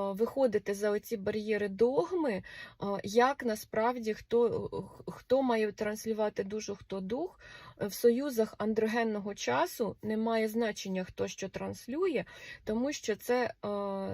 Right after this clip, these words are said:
насправді в інформаційному полі неді-, неділимо. Він і вона неділимі.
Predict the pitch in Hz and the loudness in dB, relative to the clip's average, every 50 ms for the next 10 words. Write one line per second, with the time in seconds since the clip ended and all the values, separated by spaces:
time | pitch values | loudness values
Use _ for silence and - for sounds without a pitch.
0 | - - 170 160 - - - 208 208 - - - - 247 254 269 254 226 214 226 | -6 -6 -8 -8 -8 -6 -4 -4 -4 -6 -6 -2 0 2 2 2 0 -2 0 0
1 | 196 180 - 220 220 220 220 214 220 220 220 - - 240 226 226 220 214 214 208 | 0 0 -2 -4 -4 -4 -2 -2 -2 -2 -2 -2 -2 0 0 0 0 -2 -2 -4
2 | - - 233 240 269 311 359 370 311 240 190 196 - - - - - - - - | -6 -4 -4 -2 -2 0 0 0 2 0 0 0 -4 -10 -20 -20 -18 -18 -16 -8
3 | - 214 220 240 240 214 208 233 247 247 247 - - 214 220 254 254 220 226 240 | 2 6 6 6 6 6 2 -2 0 0 0 0 2 4 4 4 4 4 4 4
4 | 226 208 208 208 202 196 190 180 170 170 - - - - - - - 202 220 262 | 4 4 4 2 0 0 -2 -2 -4 -4 -6 -10 -16 -16 -14 -12 -6 -2 0 2
5 | 269 247 - - 220 202 214 220 220 240 254 262 - - - 214 226 233 240 214 | 2 2 2 0 0 2 2 2 2 2 2 0 -2 -2 0 4 4 4 4 4
6 | 208 220 208 202 196 202 190 185 185 175 165 160 165 | 2 0 2 2 0 0 0 0 0 0 0 -2 -4